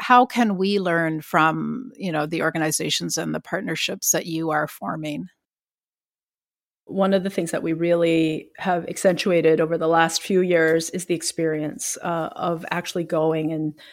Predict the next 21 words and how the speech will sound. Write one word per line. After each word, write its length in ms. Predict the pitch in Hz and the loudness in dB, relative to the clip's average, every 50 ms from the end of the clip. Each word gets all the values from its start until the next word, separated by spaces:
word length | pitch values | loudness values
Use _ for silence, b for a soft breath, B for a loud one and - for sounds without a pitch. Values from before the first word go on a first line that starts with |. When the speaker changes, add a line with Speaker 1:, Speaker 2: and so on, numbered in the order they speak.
| B B B B B B B B _ _ | B B B B B B B B _ _
Speaker 2:
and 320 | 190 185 175 170 170 165 | -4 -2 0 0 0 0
walking 420 | 165 175 170 175 175 175 - 185 175 | 2 4 6 6 6 4 2 -2 0
alongside 420 | 165 160 160 160 160 - 170 160 156 | 0 0 0 0 0 0 0 0 0
our 100 | 160 160 | -2 -2
partners 440 | 160 - 175 160 156 165 165 165 | -2 -2 -2 0 0 0 -2 -2
and 160 | - - 175 - | -2 -4 -2 -2
actually 280 | - 190 - - 190 | -2 -2 0 -2 -4
experiencing 640 | - - - - - 175 170 170 170 - 175 165 160 | -4 -4 -4 -2 0 0 0 0 -2 -4 -4 -4 -4
what 100 | 156 - | -4 -2
life 240 | 175 160 156 156 - | -2 -4 -2 -2 -4
is 140 | 165 - 165 | -4 -2 -2
like 280 | 160 160 156 156 - - | -2 -2 -2 -4 -6 -4
there. 420 | 165 156 156 151 156 160 160 175 | -4 -2 -2 -2 -2 -4 -6 -4
Not 320 | - 196 214 240 254 247 - | -2 0 2 2 2 0 0
to 100 | - 262 | 0 0
go 360 | 202 - 196 180 180 185 185 | 6 6 8 10 10 10 8
and 180 | 180 185 165 - | 8 6 4 4
do 160 | 175 165 170 | 4 4 4
stuff 420 | 170 - - 160 160 160 160 - | 2 2 2 4 4 2 2 0
and 160 | 175 160 160 160 | -2 -2 -2 -2
to 280 | - 170 156 156 165 | -4 -4 -4 -4 -6